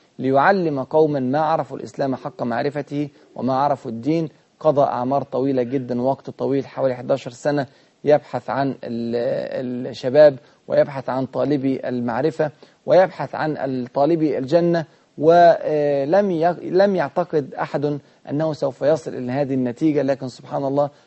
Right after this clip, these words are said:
بارك الله له عز وجل في عمره وفي عمله وفي وقته، وحدثت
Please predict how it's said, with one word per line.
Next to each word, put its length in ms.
بارك 400
الله 420
له 300
عز 300
وجل 400
في 140
عمره 520
وفي 280
عمله 400
وفي 220
وقته، 520
وحدثت 960